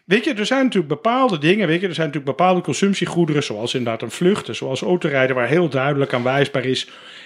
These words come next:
hè, waar de fossiele, eh, inhoud ook heel duidelijk zichtbaar is en ook relatief hoog. Maar als jij naar het ziekenhuis gaat, weet je, even los van, weet je,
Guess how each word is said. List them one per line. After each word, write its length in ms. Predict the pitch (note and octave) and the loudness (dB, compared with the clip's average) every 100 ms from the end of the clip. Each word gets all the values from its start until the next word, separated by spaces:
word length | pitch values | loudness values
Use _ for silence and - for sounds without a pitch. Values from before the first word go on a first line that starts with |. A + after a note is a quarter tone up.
| - | -4
hè, 300 | C#3+ G#3+ C#3 | 0 0 0
waar 180 | C#3 | 0
de 100 | C#3 | 0
fossiele, 800 | C3 - D3+ - G#3 E3+ C#3 B2+ - _ _ _ _ _ | -2 -4 -4 -2 0 0 0 -2 -6 _ _ _ _ _
eh, 140 | B2+ B2+ | -8 0
inhoud 540 | A3 B3 E3 C3 C3+ | 4 4 4 0 -2
ook 80 | D3+ | -4
heel 180 | D#3+ F#3 | -4 -4
duidelijk 360 | D#3+ D#3+ E3 - | -2 -2 -2 0
zichtbaar 480 | - C4+ - A#2+ | 2 2 0 -4
is 160 | C#3 F3 | -2 -2
en 100 | B3 | -2
ook 120 | G#3+ | -6
relatief 420 | G#3+ A3 G#3+ G3+ | -6 -4 -4 -4
hoog. 640 | - B2 F3 C#3 - - _ _ _ _ - - - - - _ | -4 2 2 2 -4 -14 _ _ _ _ -20 -20 -20 -20 -20 _
Maar 140 | D#3+ | -2
als 220 | - G#3+ G#3+ | 2 2 2
jij 120 | G3 | 0
naar 120 | F3+ | 0
het 140 | D#3+ | 0
ziekenhuis 760 | - - F4+ F#3+ B2+ B2 G#2 - | 0 -2 0 0 0 -2 -4 -4
gaat, 680 | - A#2+ A#2 D#3+ - - - | -6 -6 -4 -6 -6 -14 -16
weet 200 | - C#3 | -4 -2
je, 100 | F#3+ | 0
even 240 | B2 A2+ B2 | -2 -2 -4
los 340 | A#2 D3 - | 0 -2 -2
van, 200 | - A#2 | -6 -6
weet 160 | A#2 D3 | -4 -2
je, 140 | F#3 | -4